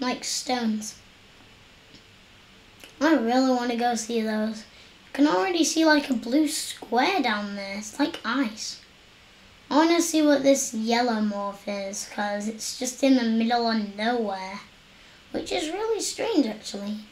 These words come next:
Mister Yellow! What is this kind of floor? It's got all sorts of cubes on it. It's like a chessboard, but only it's not white.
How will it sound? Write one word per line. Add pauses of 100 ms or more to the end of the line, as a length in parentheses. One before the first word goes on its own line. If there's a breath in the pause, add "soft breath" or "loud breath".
(120)
Mister
Yellow! (600 loud breath)
What
is
this
kind
of
floor?
It's
got
all
sorts
of
cubes
on
it.
It's
like
a
chessboard,
but
only
it's
not
white.